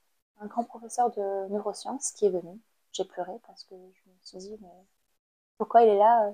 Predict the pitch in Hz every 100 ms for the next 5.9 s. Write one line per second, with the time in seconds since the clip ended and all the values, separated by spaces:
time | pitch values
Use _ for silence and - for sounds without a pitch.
0 | - - 220 - - 220 214 220 247 254
1 | 233 254 240 247 208 220 240 247 254 247
2 | 220 220 233 220 220 240 247 226 220 247
3 | 226 208 - 208 220 226 240 - 202 240
4 | 254 _ _ _ _ _ 226 220 269 269
5 | 226 226 - - 233 233 208 208